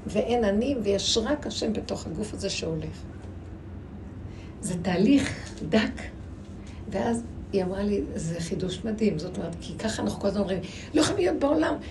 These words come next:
כי אנחנו לא יכולים רק ב-," אז מה, אני אברח? לאן אני אלך? מה, אני אפרק את הבית? אני אפרק את ה-, אני לא אעשה כלום? עכשיו, באמת, אי אפשר להגיד שאדם כזה יכול להיות בעולם רגיל, לא אמרתי. אבל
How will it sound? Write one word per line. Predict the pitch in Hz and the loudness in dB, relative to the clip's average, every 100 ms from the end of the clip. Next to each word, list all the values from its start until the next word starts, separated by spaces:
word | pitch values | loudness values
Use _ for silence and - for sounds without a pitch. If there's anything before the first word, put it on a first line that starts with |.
| - - | -10 -8
כי | - 240 | 6 6
אנחנו | 233 - | 8 2
לא | 302 | 0
יכולים | - 381 - | 4 4 4
רק | 285 294 | 2 2
ב-," | 220 240 - | 4 2 2
אז | 202 190 | 0 4
מה, | 220 | 4
אני | 208 185 | 4 2
אברח? | 165 196 214 - - | 0 0 -2 -4 2
לאן | 214 214 | 6 8
אני | 196 165 | 6 4
אלך? | 160 - 190 | 2 0 0
מה, | 180 | 0
אני | 165 185 | 2 2
אפרק | - - 196 | 2 -2 8
את | |
הבית? | - 170 214 208 | 10 10 8 4
אני | 170 | 0
אפרק | 160 165 - - | -2 -2 -2 -2
את | |
ה-, | 190 - - | -2 0 0
אני | 190 | 2
לא | 180 | 4
אעשה | 196 208 208 202 | 4 4 0 2
כלום? | 226 277 285 - - - - - | 2 2 0 -6 -12 -12 -12 -10
עכשיו, | - 170 165 - - - | -6 -2 -2 -4 -10 0
באמת, | 165 185 247 214 202 | 4 6 6 4 2
אי | - | 0
אפשר | 208 254 220 - - 190 | 0 2 2 0 -4 -4
להגיד | 170 165 214 | -2 0 0
שאדם | 208 185 190 | 0 -2 -2
כזה | 196 175 190 | -4 -4 -4
יכול | - 190 | -2 -2
להיות | 185 170 | 0 0
בעולם | 156 160 165 180 | 0 0 2 0
רגיל, | 151 139 240 320 220 - - - - | -2 -2 4 4 4 -2 -6 -12 -2
לא | 190 | 2
אמרתי. | 262 311 - - - - - - - - - - - - - - | 4 4 2 -2 -4 -4 -6 -10 -10 -10 -12 -12 -12 -10 -10 -6
אבל | 208 175 196 | 0 2 2